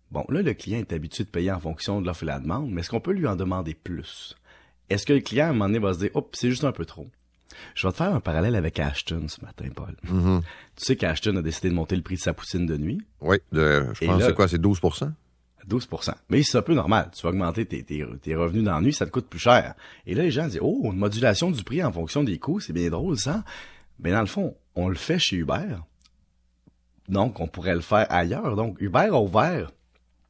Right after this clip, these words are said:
Speaker 1: une espèce de boîte d'utilisateurs payeurs, offre-demande. Et là, t'es chauffeur aujourd'hui, tu te dis, « Est-ce que j'ai de l'avenir chez Uber pour en développer une carrière ? » Ben, la réponse, c'est non.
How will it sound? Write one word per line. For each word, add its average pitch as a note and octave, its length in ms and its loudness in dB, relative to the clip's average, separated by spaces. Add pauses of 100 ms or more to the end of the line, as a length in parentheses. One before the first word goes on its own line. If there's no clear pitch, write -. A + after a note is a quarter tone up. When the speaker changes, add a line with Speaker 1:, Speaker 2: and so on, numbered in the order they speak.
Speaker 1:
une F2 60 -4
espèce A2+ 260 0
de F#2 80 2
boîte F#2 420 2 (240)
d'utilisateurs G#2 600 0
payeurs, F2+ 540 -4 (340)
offre-demande. G2 720 4 (680)
Et B2 60 2
là, F#3 80 6
t'es B2+ 140 0
chauffeur B2+ 480 0
aujourd'hui, E2+ 360 -2
tu G#2 100 -8
te D#2 60 -8
dis, « G2+ 320 -2 (560)
Est-ce D3 180 4
que E3 140 4
j'ai F#3 180 4
de C#3+ 80 0
l'avenir G2+ 540 2
chez F2+ 140 0
Uber F#2 360 2
pour D#2 100 -4
en E2 100 0
développer F2 380 0
une G2+ 80 0
carrière ? » D#2 380 -2
Ben, F2 60 0
la F2+ 100 2
réponse, G#2 500 -2
c'est D2+ 140 -4
non. D2 200 -2